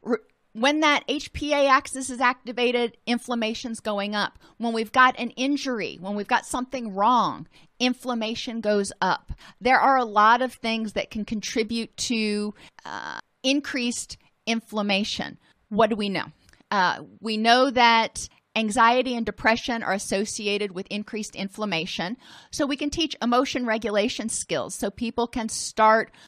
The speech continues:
learning techniques to regulate their H P A axis. That begins with mindfulness, being aware of how they feel, noting, you know, "When I get angry, these are my physical symptoms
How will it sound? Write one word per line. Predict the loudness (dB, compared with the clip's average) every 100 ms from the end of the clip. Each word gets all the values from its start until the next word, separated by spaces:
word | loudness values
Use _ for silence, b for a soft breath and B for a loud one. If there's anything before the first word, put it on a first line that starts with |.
| _
learning | -4 0 2 0 -2 -2
techniques | -4 -2 -2 -2 -2 -8
to | -6 -6
regulate | -2 0 0 -2 -2 -4 -2
their | -2 0
H | -2 -6 -10
P | -6 0
A | 2 4
axis. | 2 0 -12 -12 -4
That | -2 -2
begins | -2 -4 -4
with | -4
mindfulness, | 0 0 0 -2 -6 -8 -10 -16 -18 _
being | -4 -2 0
aware | 0 0 0 2 2
of | 0
how | 0 0 2
they | 0 -4
feel, | -6 -4 0 0 -2 -6 B B
noting, | -4 2 4 4 4 0 -2 -8 _ _
you | -8 -6
know, | -6
"When | -2 0 2
I | 2 0
get | -2 -4
angry, | -2 -2 -2 -2 -4
these | -6 -6 -2
are | 0
my | 0 -2 _
physical | -6 -6 -6 -8 -8
symptoms | -6 -6 -6 -8 -8 -10